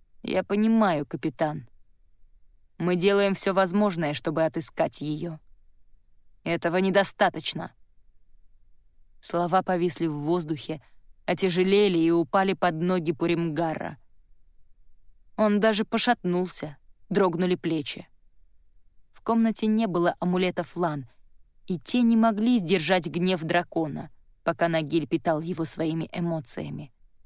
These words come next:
Он чувствовал, что теряет контроль, и даже спящий великий зверь сжёг нутро, так что бурлила по венам кровь.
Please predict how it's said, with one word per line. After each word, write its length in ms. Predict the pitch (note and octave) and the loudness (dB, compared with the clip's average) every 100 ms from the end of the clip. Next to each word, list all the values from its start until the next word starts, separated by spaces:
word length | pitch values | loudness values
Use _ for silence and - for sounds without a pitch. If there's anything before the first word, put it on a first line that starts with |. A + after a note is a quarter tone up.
| - _ _ - | -20 _ _ -6
Он 180 | G3 G3+ | -2 0
чувствовал, 640 | - A#3 A3 F#3+ F#3+ G3 | 0 -2 -2 -2 0 2
что 180 | F3 - | 0 -2
теряет 420 | F3 F#3 F#3+ F#3 | 0 2 2 0
контроль, 540 | - F3+ F3+ F#3 G3+ D#3 - - _ | 0 -2 0 0 -2 -2 -10 -20 _
и 80 | E3+ | 0
даже 260 | F3+ F3+ | 2 2
спящий 520 | F#3+ - A3 G#3 - G3+ | 0 0 -2 -2 -2 0
великий 400 | G3 G3+ - F#3 | 2 0 0 -2
зверь 360 | E3 F#3+ G#3+ | 2 2 2
сжёг 320 | F3 D#3 F3+ | 0 0 -2
нутро, 460 | - E3+ - G3+ G#3+ - - _ - | -2 -4 0 0 0 -4 -20 _ -2
так 180 | G3 F#3 | 0 0
что 160 | - | -2
бурлила 520 | F#3 F3+ F#3 G3 G#3 G3+ | 0 2 2 2 4 4
по 140 | F#3 | 2
венам 340 | F3+ F#3 F3+ | 2 0 0
кровь. 440 | E3+ - D3 - | -2 -4 -6 -8